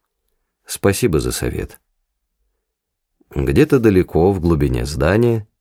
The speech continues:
с тонким звоном лопнула струна. Именно такой звук коснулся слуха. Павел вздрогнул, машинально проверил встроенную в пояс и предплечье скафандра аппаратуру звука и видеозаписи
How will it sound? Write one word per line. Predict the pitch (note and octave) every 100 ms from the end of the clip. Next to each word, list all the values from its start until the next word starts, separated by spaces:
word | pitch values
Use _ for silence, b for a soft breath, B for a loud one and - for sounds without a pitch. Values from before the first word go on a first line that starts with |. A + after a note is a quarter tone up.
| _
с | - -
тонким | A#2+ D3 C#3+ C#3+ B2+
звоном | D#2 D2+ G2+ A2+ G#2+ F#2+
лопнула | E2+ E2 F2+ E2+ E2
струна. | - - E2 D#2 B1 - _ _ _ _ _ _
Именно | C3 C#3 C#3
такой | C3 - A#2+ E2+ C2
звук | B1+ G2+ C#3+
коснулся | - A2 - G2+ G#2 G2+
слуха. | - E2+ C#2+ - - - _ _ _ _ _ _ _ _ _ _
Павел | F2 C#2+ B1+
вздрогнул, | A#1+ B1 C2+ C2+ D2 G#2+ - _ _ _ _ _ -
машинально | D#2+ G2+ A2 C3+ C#3 C3
проверил | G#2 G2 A2 G#2+
встроенную | F#2 - - G2 F#2 F2+ F2 E2+
в | -
пояс | - F2+ D#2+ D2+ -
и |
предплечье | D2+ D#2+ - D#2 D2 - C#2
скафандра | - - F#2+ A#2+ A2 A2
аппаратуру | - - F2+ E2 - G#2+ F#2 D#2+
звука | C2+ D#2 A#2 - A#2
и | - G2+
видеозаписи | F#2 F2+ F#2 F2 C2+ B1 - - B1+